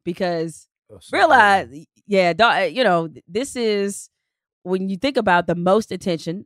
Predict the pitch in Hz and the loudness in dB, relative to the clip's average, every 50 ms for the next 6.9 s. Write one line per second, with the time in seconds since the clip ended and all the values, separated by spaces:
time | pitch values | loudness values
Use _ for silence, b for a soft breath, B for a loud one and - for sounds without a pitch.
0 | - - 170 170 170 165 - - 160 160 156 147 160 165 156 156 160 - - 156 | 0 2 2 2 0 -2 -4 -2 0 0 0 2 2 2 2 2 2 0 -2 -2
1 | 151 151 156 156 165 151 147 156 156 151 147 135 131 120 - - _ _ - 151 | -2 -2 -2 -4 -4 -2 -2 -2 -2 -2 -4 -6 -6 -8 -10 -12 _ _ -6 0
2 | 175 202 240 - 147 156 160 185 - - 170 165 - - 175 170 160 165 165 156 | 2 2 2 2 0 -4 -6 -6 -6 -4 -4 -2 -2 -2 -4 -4 -4 -4 -2 -2
3 | 156 160 165 165 156 - _ _ _ _ _ _ _ _ - 151 175 175 160 - | -2 -2 -2 -6 -10 -16 _ _ _ _ _ _ _ _ -6 -2 0 0 0 -2
4 | - 151 156 156 151 - 160 156 160 160 165 160 151 151 - 165 156 262 294 - | -4 -4 -2 -2 -2 -2 -4 -4 -4 -4 -4 -4 -6 -6 -6 -6 -6 -4 -6 -6
5 | - - 156 147 156 165 170 165 165 165 156 151 - - 127 110 95 104 120 131 | -6 -6 -4 -4 -4 -4 -4 -4 -4 -4 -4 -6 -6 -12 -20 -20 -20 -20 -20 -20
6 | - - 151 151 151 - 190 180 - 180 - 180 160 151 156 160 175 185 | -10 -8 -6 -6 -4 -4 -6 -6 -6 -4 -2 -2 -2 -2 -2 -4 -6 -8